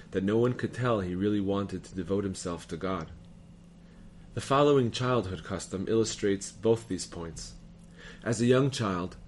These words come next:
the Rebbe would often exchange several silver coins for coppers. Then he would secretly enter the synagogue through the window, taking along his copy of Shari Tzion. He would then joyfully recite the L'Shem Yichud prayer,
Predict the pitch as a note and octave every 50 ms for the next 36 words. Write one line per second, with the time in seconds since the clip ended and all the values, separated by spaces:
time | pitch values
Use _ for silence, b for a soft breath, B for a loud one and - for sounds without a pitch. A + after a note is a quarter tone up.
0 | B B B B B B B B - A2+ A#2+ B2 C3 B2+ C3+ B2 B2 A#2+ - A#2+
1 | B2+ B2 - - A#2+ A#2 A2 - - - - A#2 A2+ A2 A2 G#2 G2 - - -
2 | A#2 A2 G#2+ A2+ G#2+ - - - A#2 A2 G2+ G#2+ G2+ G#2+ A#2 A#2 A2 G#2 G2 F#2+
3 | F#2+ - - F#2 - - A2 G#2 - F#2 F2 E2 - - - - - - - -
4 | - - - B B B B B B B - G2+ A#2+ C3 B2 A2 G#2+ F#2+ G2+ G#2+
5 | G2+ G#2 - - - - C3+ C#3+ C#3 D3 D3 C3+ B2 B2+ A#2+ - A2+ A#2+ A#2+ A#2
6 | G#2 G#2 G2 - - B2 A#2+ A2 G2 F#2+ F#2 F#2 E2+ - - - G#2 F#2+ F#2+ F#2+
7 | A2+ A#2+ A2 G2 F2 E2 D#2+ - - - B B B B B B B B B -
8 | B2+ C3 B2+ - C3+ C3 B2 A2 A2 G#2+ G#2 G2+ F#2 G2+ F#2+ - - A#2 A#2 G2+
9 | - G2+ F2+ F2+ E2+ - - G#2+ G#2 G#2 G2+ G2 F#2+ - - G#2 F#2+ F2+ E2 D#2+
10 | - - - - - B B B B B B B B B B B B B - A2+
11 | G#2+ A2+ A2+ A2 B2 B2 B2 A#2 G2+ G#2 A#2+ B2 B2+ B2+ C3 B2+ A#2+ B2+ B2 A2+
12 | G2+ G2+ G2 - - A#2 A2+ A2 G#2+ - - G2 G2 G2 - - A#2 A2+ A2 A2
13 | A2 A2+ A2+ - G2+ F2+ D#2+ - F2 F#2 F2 E2+ E2 -